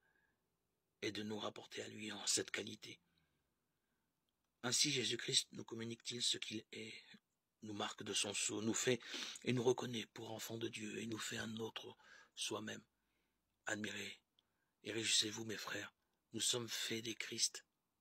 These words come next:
Avançons encore dans ces lumières, nous sommes élevés à l'admirable état d'enfants de Dieu par quelque chose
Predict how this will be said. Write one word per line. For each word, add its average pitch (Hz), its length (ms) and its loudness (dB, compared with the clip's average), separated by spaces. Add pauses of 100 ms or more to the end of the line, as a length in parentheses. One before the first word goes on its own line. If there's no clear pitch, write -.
(760)
Avançons 117 420 0
encore 113 440 -6
dans 110 100 -8
ces - 160 4
lumières, 101 320 -6
nous 107 100 -2
sommes 113 400 2
élevés 107 300 -4
à 101 40 -4
l'admirable 107 420 -2
état 101 260 -4
d'enfants 107 360 -2
de 107 120 -4
Dieu 104 280 -6 (120)
par - 140 -8
quelque 110 220 -10
chose 110 300 -4